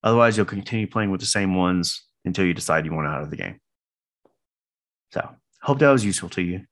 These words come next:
Set some time aside. Do yourself a favor. Set some time aside to think. Set some time aside to come up with solutions, and set some time aside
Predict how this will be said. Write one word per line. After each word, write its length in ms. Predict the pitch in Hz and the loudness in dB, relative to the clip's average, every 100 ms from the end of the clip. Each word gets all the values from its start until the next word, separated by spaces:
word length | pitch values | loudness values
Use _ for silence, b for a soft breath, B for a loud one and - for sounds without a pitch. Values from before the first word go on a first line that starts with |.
| _ - | _ -8
Set 220 | - 135 | 0 2
some 120 | 156 | 4
time 240 | 127 113 104 | 2 0 -2
aside. 360 | - 90 95 - | -2 -6 -8 -2
Do 80 | |
yourself 260 | 117 127 127 | 0 2 -2
a 60 | 120 | -4
favor. 400 | - 87 78 - B B B - | -4 -6 -6 -14 B B B -10
Set 120 | 110 | -4
some 120 | 120 | -2
time 180 | 127 127 | 0 2
aside 240 | 120 120 | 4 2
to 40 | 117 | 0
think. 280 | - - - _ _ _ _ _ | -6 -10 -12 _ _ _ _ _
Set 160 | - 180 | -6 -4
some 120 | 131 | -2
time 220 | 123 123 | 0 2
aside 220 | 120 123 113 | 2 2 0
to 80 | |
come 180 | 113 113 | -2 -4
up 140 | 113 - | -4 -8
with 80 | |
solutions, 560 | - 95 98 92 95 92 B B B | -8 -2 -2 -2 -4 -8 B B B
and 100 | 90 | -6
set 140 | - 98 | -2 -2
some 140 | 113 | -2
time 200 | 101 101 | -2 0
aside 340 | 101 98 92 | 2 2 0